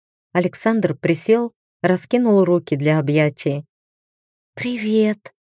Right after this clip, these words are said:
шепнула девочка, обхватив горячими ладошками шею, одновременно с опаской поглядывая на дверь. Опасения малышки подтвердились.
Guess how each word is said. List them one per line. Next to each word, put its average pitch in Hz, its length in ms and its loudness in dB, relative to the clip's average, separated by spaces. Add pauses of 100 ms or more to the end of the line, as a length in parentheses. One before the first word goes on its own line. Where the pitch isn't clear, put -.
(160)
шепнула 170 540 0
девочка, 160 540 0
обхватив 165 560 -2
горячими 160 480 0
ладошками 160 640 0
шею, 190 500 0 (220)
одновременно 175 720 0
с - 100 -10
опаской 170 800 -4
поглядывая 156 680 -2
на 202 160 0
дверь. 147 400 0 (1200)
Опасения 254 560 0
малышки 247 560 0
подтвердились. 175 1120 0